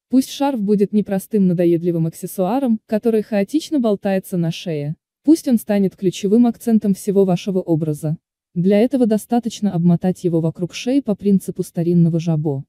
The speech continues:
Ваш шарф тоже может освежить цвет лица и подчеркнуть природную красоту ваших глаз. Нужно выбрать оттенок, который идёт вам больше всего. Носите шарф как капюшон.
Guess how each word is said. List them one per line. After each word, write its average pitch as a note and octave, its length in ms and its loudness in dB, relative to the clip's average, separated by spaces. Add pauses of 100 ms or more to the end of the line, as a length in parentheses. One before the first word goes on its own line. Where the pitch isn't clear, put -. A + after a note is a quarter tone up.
(140)
Ваш G#3 220 0
шарф C4 300 -6
тоже A#3 260 0
может G3+ 260 0
освежить F3+ 460 -4
цвет F3+ 280 -6
лица G#3 360 -2
и G#3+ 40 0
подчеркнуть F#3+ 540 -4
природную F#3 480 0
красоту E3+ 460 -4
ваших F3+ 320 -4
глаз. D#3 420 -6 (240)
Нужно B3 320 2
выбрать A3+ 320 2
оттенок, D4 480 0
который A#3+ 400 0
идёт B3 240 0
вам A3+ 180 4
больше F#3 300 2
всего. D#3 460 -6 (220)
Носите C4 420 2
шарф A#3+ 280 -4
как - 160 -8
капюшон. D#3+ 640 -6